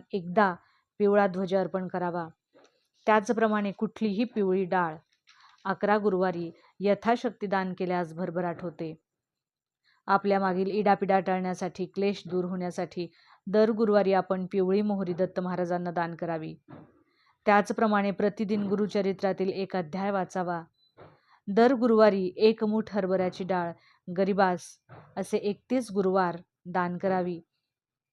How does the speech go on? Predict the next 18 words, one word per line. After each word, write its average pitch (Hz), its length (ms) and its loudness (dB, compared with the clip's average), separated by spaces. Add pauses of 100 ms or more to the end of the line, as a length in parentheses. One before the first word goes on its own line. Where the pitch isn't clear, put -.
(880)
तसेच 254 320 4
दर 254 180 8
गुरुवारी 247 400 4
दत्त 220 260 0
महाराजांचे 208 600 0
बावन्न 196 400 0
श्लोकी 208 400 -4
गुरुचरित्राचे 190 760 -4
नित्य 185 280 -8
पठण 185 340 -6
करावे. 180 440 -6 (1160)
आणि 196 160 -2
पाच 220 360 4
गुरुवार 220 380 4
ब्राह्मणांना 190 720 -2
पितांबर 185 460 -4
दान 180 280 -6
करावेत. 175 400 -8